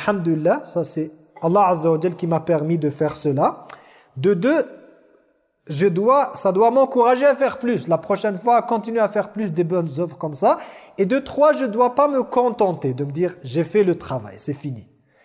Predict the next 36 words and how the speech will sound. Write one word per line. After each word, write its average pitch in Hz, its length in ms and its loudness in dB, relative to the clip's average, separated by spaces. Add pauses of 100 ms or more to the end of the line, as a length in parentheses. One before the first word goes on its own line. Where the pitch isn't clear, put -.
(140)
Et 151 60 -4
je 175 120 0
ne 214 40 2
suis 214 160 -4
pas 277 220 4
content 247 480 0
de 214 140 0
mon 196 260 0
état 202 360 2
général. 170 600 2
Mon 139 200 -4
état 196 280 0
général 180 440 -2
est 180 140 -4
encore 180 400 0
défaillant. 165 580 0
Je 123 120 -8
dois 143 180 -6
faire 147 260 -8
plus. 156 320 -4 (360)
Mais 160 140 0
ça, 277 640 0
c'est 214 280 -4
un 226 100 2
bon 269 240 2
exemple 247 380 0
à 196 80 2
suivre 220 340 -4
pour 233 480 -2
améliorer 196 580 0
mon 160 200 -2
état. 131 260 -8 (640)
Tu - 100 -20
comprends ? 208 420 -6 (580)
واضح ? 165 320 -6 (680)
Non. 110 120 -18